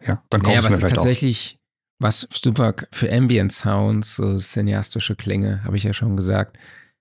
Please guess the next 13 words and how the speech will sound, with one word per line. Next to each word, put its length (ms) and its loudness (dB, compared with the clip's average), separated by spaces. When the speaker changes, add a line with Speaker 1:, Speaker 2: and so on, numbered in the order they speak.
Speaker 2:
Auch 220 -2
im 120 0
Sounddesign 680 -2
ist 120 -4
es 120 -6
der 160 -4
Wahnsinn. 480 -2
Also 440 -2
ich 120 -10
find's 180 -4
echt 200 -8
richtig 280 -6
geil. 340 -4